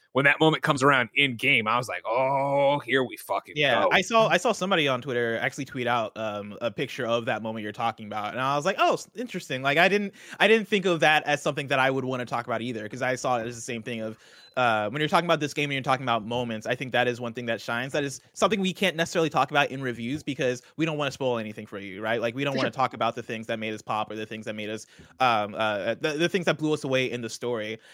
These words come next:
Speaker 2: And I think that's one of the cool things about this game is that this game both has, like, story moments that made me go, "Oh my God, I didn't see that coming." Story, some story moments that made me go,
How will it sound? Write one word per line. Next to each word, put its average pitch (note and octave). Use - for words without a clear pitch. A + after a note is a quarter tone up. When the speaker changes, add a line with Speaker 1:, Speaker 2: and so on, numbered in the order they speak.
Speaker 2:
And C#3+
I F3
think F#3
that's F3
one E3
of E3
the D#3
cool D#3+
things D#3
about D3+
this D3+
game D#3+
is C#3+
that C#3
this C3
game C#3
both B2
has, A#2
like, B2
story D3+
moments E3+
that E3+
made D#3
me E3
go, D#3
"Oh E3
my A#2+
God, C#3+
I B2
didn't C3+
see D3+
that C3
coming." B2+
Story, C4+
some B3
story A3
moments G3
that F#3
made E3
me D#3+
go, D3+